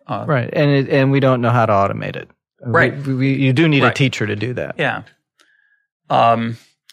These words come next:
Speaker 1: let's talk about some of the other innovations that, that you discuss in your article. Um, you're a big fan, I think for reasons you've made clear in this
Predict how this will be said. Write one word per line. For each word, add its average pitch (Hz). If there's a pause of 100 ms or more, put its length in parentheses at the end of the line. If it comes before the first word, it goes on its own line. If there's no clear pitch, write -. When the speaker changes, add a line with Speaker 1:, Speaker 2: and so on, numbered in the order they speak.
(120)
Speaker 1:
let's 208
talk 233
about 202
some 170
of 151
the 139
other 131
innovations 117
that, 101 (160)
that 117
you 110
discuss 113
in -
your 101
article. 101
Um, 104 (800)
you're 143
a -
big 156
fan, 123 (340)
I -
think 113
for 113
reasons 107
you've 104
made 101
clear 107 (140)
in 101
this 92